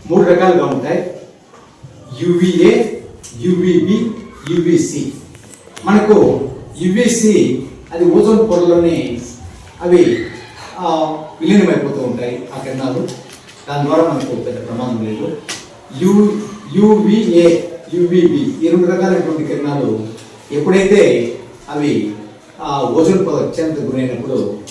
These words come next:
అవి నేరుగా ఆ భూమిపై ప్రసరిస్తాయి. భూమిపైనటువంటి సమస్త ప్రాణకోటి మానవాళి పైన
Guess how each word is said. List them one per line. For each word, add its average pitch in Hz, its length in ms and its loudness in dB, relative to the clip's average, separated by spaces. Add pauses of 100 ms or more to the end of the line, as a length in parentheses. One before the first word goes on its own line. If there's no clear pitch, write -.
(200)
అవి 139 380 -6 (320)
నేరుగా 165 600 4 (500)
ఆ 123 420 -8 (560)
భూమిపై 175 320 2
ప్రసరిస్తాయి. 143 880 -4 (300)
భూమిపైనటువంటి 170 600 2
సమస్త 135 420 -10
ప్రాణకోటి 151 480 -4
మానవాళి 143 500 -2
పైన 123 420 -2